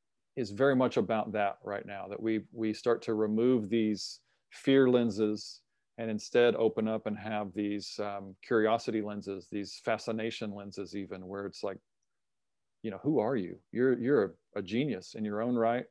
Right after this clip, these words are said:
You're a special individual, no matter who or what you are. And I wanna engage with that, you know, reality. And so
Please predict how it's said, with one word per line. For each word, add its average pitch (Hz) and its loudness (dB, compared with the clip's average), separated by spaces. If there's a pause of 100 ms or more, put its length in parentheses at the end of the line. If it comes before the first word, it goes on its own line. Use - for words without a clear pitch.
You're 110 -2
a - -8
special 110 2 (120)
individual, 104 2 (1200)
no 120 -4
matter 113 2
who 135 2
or 131 6
what 127 2
you 104 0
are. 87 -10 (680)
And 113 -4
I 123 2
wanna 120 4
engage 110 2
with 101 -4
that, 120 4 (320)
you 110 -4
know, 104 -8 (160)
reality. 104 -2 (160)
And 120 -2 (640)
so 127 4